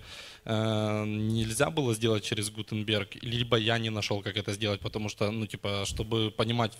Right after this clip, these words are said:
вс-, весь объем того, что может делать Гутенберг, это надо как минимум прочитать небольшую документацию, а может и большую.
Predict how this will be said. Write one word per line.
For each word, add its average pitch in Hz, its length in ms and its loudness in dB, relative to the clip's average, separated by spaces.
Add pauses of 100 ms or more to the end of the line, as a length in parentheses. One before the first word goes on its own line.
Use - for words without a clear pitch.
вс-, - 320 0
весь 123 260 2
объем 113 360 2
того, 110 200 4
что 107 280 2
может 110 340 2
делать 110 300 2
Гутенберг, 113 540 0
это 107 140 -2
надо 107 280 0
как - 220 -6
минимум 110 560 -2 (180)
прочитать - 460 -2
небольшую 110 400 -2
документацию, 113 840 2
а 107 40 4
может 107 300 -2
и - 40 2
большую. 104 460 -2